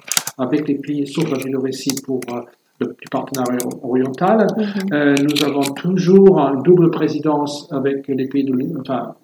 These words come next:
Speaker 1: entre l'Union européenne et, euh, les pays du sud de la Méditerranée, donc c'est la Jordanie, euh, qui face à l'Union européenne tiennent, euh, la, la, la, la double pré-, la présidence du pays du Sud. Euh, c'est un cadre qui est important parce qu'il contient Israël. C'est un des rares cadres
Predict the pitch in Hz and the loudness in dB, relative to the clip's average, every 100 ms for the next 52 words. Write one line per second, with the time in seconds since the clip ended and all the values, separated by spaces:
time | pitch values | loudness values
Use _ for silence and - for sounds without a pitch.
0 | - - - 135 - 143 160 143 - 151 | -20 -20 -14 -8 -2 2 4 4 4 2
1 | 139 - 151 147 139 - 139 131 127 123 | 0 2 4 4 0 -4 -2 0 0 0
2 | 123 131 135 131 - _ - - 156 135 | -2 -2 -4 -6 -10 _ -20 -8 -4 0
3 | 127 127 - - - - - 175 135 139 | 0 -2 -8 -20 -18 -16 -8 -4 -4 -2
4 | 139 131 131 - - 120 123 131 139 170 | -4 -4 -6 -8 -12 -10 -4 0 4 6
5 | 190 - - - - - 135 131 127 135 | 4 2 -8 -20 -20 -8 -2 -2 -2 -4
6 | 151 151 139 139 135 131 135 127 - 139 | -2 0 0 -2 -4 -6 -6 -6 -6 -10
7 | 131 127 120 123 120 113 - - 113 - | -8 -10 -14 -16 -14 -14 -14 -16 -16 -16
8 | - - 120 131 131 131 131 131 127 - | -18 -18 -10 -6 -4 -6 -6 -8 -8 -6
9 | 123 127 123 - 127 - 131 - 214 185 | -6 -6 -8 -8 -10 -8 -8 -2 2 2
10 | - - - - - 147 139 139 - 160 | 0 -6 -14 -12 0 2 4 4 2 0
11 | 156 139 151 151 139 - 143 139 143 - | 0 -2 0 0 0 -4 -6 -6 -6 -4
12 | 147 139 131 - 139 135 131 - 135 - | -4 -4 -8 -4 0 0 -2 -6 -8 -6
13 | 131 135 - 143 156 180 165 131 131 127 | -4 -4 -6 -2 0 0 -2 -6 -6 -6
14 | 131 131 - 156 156 160 135 | -6 -8 -8 -4 -2 -2 -4